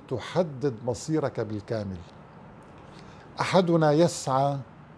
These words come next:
سنوات طويلة ليمتلك شقة مائة متر مثلًا، ويبذل جهده، وه-، وهو سيغادرها ربما بعد سنة، ربما لا يعيش فيها أصلًا،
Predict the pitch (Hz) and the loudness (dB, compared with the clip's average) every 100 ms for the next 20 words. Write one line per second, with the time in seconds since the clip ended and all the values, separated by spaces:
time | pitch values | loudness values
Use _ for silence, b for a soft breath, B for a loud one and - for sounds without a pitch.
0 | - B B B B - - - - - | -20 B B B B -20 -20 -20 -20 -20
1 | - - - 151 143 135 156 156 - - | -20 -14 -4 0 4 6 8 6 2 2
2 | 131 143 139 139 127 - - - - - | 4 4 4 2 2 -8 -20 -20 -20 -20
3 | B B - - 127 139 170 151 - 139 | B B -20 -10 0 4 4 4 4 6
4 | 147 - - - - - 165 - 151 139 | 4 2 -16 -12 -8 0 0 0 -2 0
5 | 147 131 - 139 - 117 107 - 104 95 | 0 -2 -2 -2 -2 -2 -2 -4 -8 -8
6 | 92 - - - - - - - B B | -12 -16 -20 -20 -20 -20 -20 -20 B B
7 | B B B - - 123 147 170 139 147 | B B B -16 0 6 8 6 4 2
8 | 120 110 151 113 113 104 98 80 - - | 2 0 0 2 -2 -2 -4 -10 -20 -20
9 | - - - - - 151 151 170 180 180 | -20 -20 -20 -20 -6 -4 -2 2 6 8
10 | 208 165 - 170 156 151 139 139 123 180 | 8 6 8 8 8 6 6 6 6 6
11 | 202 170 156 175 175 165 147 151 151 139 | 8 6 6 4 4 2 2 2 2 4
12 | 147 127 - 143 113 95 - 135 131 143 | 4 2 0 -2 -2 -8 -8 -6 -2 0
13 | 143 156 151 160 160 - 160 139 131 - | 4 4 6 4 2 2 4 4 2 -2
14 | - | -2